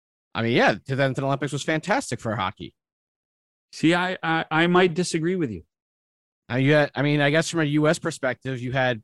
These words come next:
Speaker 1: more people in the U S watching 'cause U S was in this gold medal game against Canada.
Speaker 2: Right.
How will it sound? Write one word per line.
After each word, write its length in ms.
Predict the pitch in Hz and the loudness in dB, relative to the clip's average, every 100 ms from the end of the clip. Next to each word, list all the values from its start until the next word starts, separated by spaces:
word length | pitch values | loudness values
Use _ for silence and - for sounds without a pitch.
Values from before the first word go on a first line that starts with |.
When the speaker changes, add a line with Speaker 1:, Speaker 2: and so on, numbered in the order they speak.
| - | -6
Speaker 1:
more 200 | 139 151 | -2 0
people 360 | 160 151 147 139 | 0 -4 -2 -2
in 80 | |
the 80 | 135 | 0
U 120 | 127 143 | 2 0
S 180 | 156 | 0
watching 320 | 127 117 - 131 | -2 -2 -4 -8
'cause 180 | 117 | -8
U 160 | 123 127 | -2 -2
S 100 | 123 | -2
was 140 | 120 | -4
in 80 | 120 | -6
this 180 | 120 - | -6 -6
gold 220 | - 127 | -2 0
medal 160 | 127 127 | 2 0
game 180 | 131 117 | 0 -2
against 220 | 110 - | -4 -4
Canada. 460 | 135 131 104 104 - _ _ - | -4 -2 -4 -6 -10 _ _ -2
Speaker 2:
Right. 240 | 117 - | -2 -2